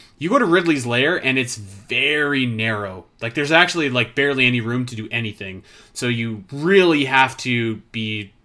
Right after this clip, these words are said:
on your toes. And there's tons of those little bugs that pop out of the, the Super Mario tubes that are always trying to hit you.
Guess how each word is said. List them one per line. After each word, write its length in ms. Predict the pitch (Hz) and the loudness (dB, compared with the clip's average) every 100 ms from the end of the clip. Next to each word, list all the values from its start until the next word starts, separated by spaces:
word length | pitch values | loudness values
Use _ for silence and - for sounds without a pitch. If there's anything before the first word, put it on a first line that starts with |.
| _ 131 | _ 0
on 220 | 135 135 | 0 0
your 100 | 117 | -4
toes. 300 | - 113 107 | -2 -4 -2
And 100 | 123 | -2
there's 220 | 123 110 | -2 -2
tons 380 | - 156 175 190 | -6 -2 -2 -2
of 80 | 147 | -2
those 180 | 147 127 | -2 -2
little 140 | 120 | -4
bugs 580 | 101 131 139 107 98 - - _ - | -4 -2 0 -2 -6 -10 -18 _ -10
that 200 | 104 - | -8 -6
pop 300 | - 131 127 | 0 0 2
out 160 | 123 | 0
of 60 | 113 | 0
the, 240 | 113 104 _ _ | -4 -4 _ _
the 260 | 110 104 95 | -8 -8 -8
Super 300 | - 165 - | -8 -8 -4
Mario 340 | 123 131 123 110 | 0 2 2 0
tubes 340 | 120 110 110 | -4 -6 -4
that 80 | 110 | -2
are 100 | 117 | 0
always 220 | 117 113 | -2 -2
trying 160 | 120 107 | -4 -2
to 80 | |
hit 180 | 117 113 | -4 -6
you. 200 | 104 95 | -8 -10